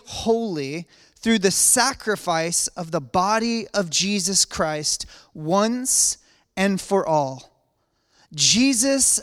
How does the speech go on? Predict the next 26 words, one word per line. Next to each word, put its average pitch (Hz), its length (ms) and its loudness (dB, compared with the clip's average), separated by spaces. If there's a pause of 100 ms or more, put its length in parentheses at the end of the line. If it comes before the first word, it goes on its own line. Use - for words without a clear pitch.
our 202 220 0
holiness. 196 1000 0 (360)
The 185 80 4
beauty 269 840 2
of 196 200 -6
his 269 380 2
holiness 262 640 0
has 202 240 -4
become 214 600 0 (400)
our 214 500 2 (140)
holiness. 196 920 -2 (260)
What 202 200 2
we 208 200 0
could 302 340 0
not 294 400 0
earn 196 640 -2 (240)
through 220 260 0
all 262 340 6
of 277 100 2
our 294 140 4
effort, 180 500 -4 (220)
Jesus 247 580 2
has 180 320 -4
given 233 500 0
to 208 320 0
us. - 420 -4